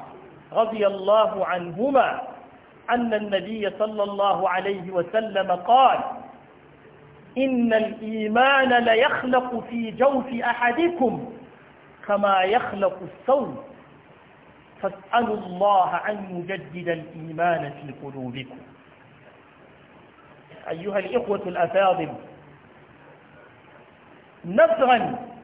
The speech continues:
لهذه الأهمية العظمى لأمر الإيمان، فقد تكفل الله تعالى ببيان أوصاف المؤمنين في كتابه العزيز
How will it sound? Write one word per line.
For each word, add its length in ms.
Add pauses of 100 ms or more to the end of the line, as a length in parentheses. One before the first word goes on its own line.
(800)
لهذه 640
الأهمية 920
العظمى 640 (1200)
لأمر 420
الإيمان، 1000 (880)
فقد 300 (180)
تكفل 600
الله 640
تعالى 680
ببيان 720
أوصاف 680
المؤمنين 840 (840)
في 120
كتابه 640
العزيز 640